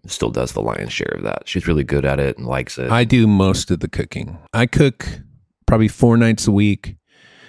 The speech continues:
Speaker 2: We eat out two nights a week, and then Laura will cook one night a week.
Speaker 1: I never did the, uh, the DoorDash thing. Did you do that during the
Speaker 2: Never d-
Speaker 1: pandemic?
Speaker 2: never did it, but, uh,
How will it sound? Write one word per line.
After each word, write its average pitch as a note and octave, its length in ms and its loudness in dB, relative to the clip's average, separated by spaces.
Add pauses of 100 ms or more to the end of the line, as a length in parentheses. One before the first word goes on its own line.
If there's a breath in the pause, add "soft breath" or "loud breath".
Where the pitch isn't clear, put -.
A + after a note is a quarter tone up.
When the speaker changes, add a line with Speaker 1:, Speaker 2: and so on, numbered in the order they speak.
(240 soft breath)
Speaker 2:
We G2+ 120 2
eat G#2+ 200 4
out G2 240 2 (220)
two A#2 140 6
nights G2 280 2
a F#2 60 2
week, - 680 -4 (340)
and F2+ 160 2
then D#2 280 0 (680)
Laura E2+ 300 2
will D#2+ 80 -6
cook - 240 -4
one C#2 160 -4
night - 180 -8
a - 60 -12
week. - 220 -18
Speaker 1:
I A2+ 60 4
never G3 260 2
did D3+ 320 2
the, A2+ 240 4
uh, F2 320 2
the E2 100 -2
DoorDash F2 600 0
thing. C#2+ 240 -4
Did F#2 140 -4
you B2 60 -2
do E3+ 160 0
that G3+ 300 0 (340)
during D3 220 2
the - 60 6
Speaker 2:
Never F#2 180 4
d- D3+ 80 2
Speaker 1:
pandemic? D#3 320 -4 (300)
Speaker 2:
never G2+ 280 2
did F2+ 200 2
it, E2+ 180 -2
but, G2 240 4
uh, F#2 340 0